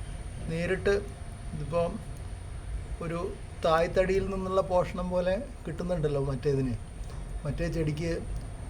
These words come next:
മധുരക്കിഴങ്ങിൽ സ്റ്റോർ ചെയ്ത് വെച്ചിരിക്കുന്ന പോഷകങ്ങൾ കിട്ടുന്നുണ്ട്. പക്ഷേ ഈ ചെടിക്ക് അതില്ല. ഈ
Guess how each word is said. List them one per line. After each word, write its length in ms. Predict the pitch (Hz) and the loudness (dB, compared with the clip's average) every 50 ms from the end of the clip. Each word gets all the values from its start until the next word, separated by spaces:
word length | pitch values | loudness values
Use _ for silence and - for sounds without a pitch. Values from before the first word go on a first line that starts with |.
| - - | -4 -2
മധുരക്കിഴങ്ങിൽ 840 | 156 147 147 160 175 - - 165 151 156 160 156 175 185 202 208 220 - - - - - - - - - - - - - - - | 2 2 2 2 2 0 0 2 4 6 6 6 8 6 6 6 4 0 -2 -6 -6 -8 -8 -8 -6 -6 -6 -8 -8 -8 -10 -8
സ്റ്റോർ 280 | - - 160 156 156 160 180 | -4 -2 2 2 2 4 2
ചെയ്ത് 140 | 175 170 185 170 | 2 2 2 0
വെച്ചിരിക്കുന്ന 500 | 147 - 170 160 165 170 165 165 175 196 240 254 - - - - - - - - - - | 2 0 -2 0 0 -2 -2 0 0 0 0 0 -4 -8 -8 -8 -10 -8 -8 -8 -6 2
പോഷകങ്ങൾ 440 | 170 160 143 - 160 151 151 156 156 143 | 4 4 4 4 4 2 2 2 2 0
കിട്ടുന്നുണ്ട്. 340 | 139 131 131 135 127 135 160 - - - - | 0 0 0 -2 0 0 -2 -2 -2 -4 -6
പക്ഷേ 180 | - - - 214 196 | -6 -2 -2 0 0
ഈ 20 | 208 202 | 4 4
ചെടിക്ക് 240 | 202 170 160 147 175 156 | 4 4 4 2 2 2
അതില്ല. 220 | 139 135 123 120 139 143 - - - - - - - - - - - | 2 2 0 0 -2 -2 -4 -6 -6 -6 -6 -4 -4 -4 -4 -2 -2
ഈ 40 | 135 | -2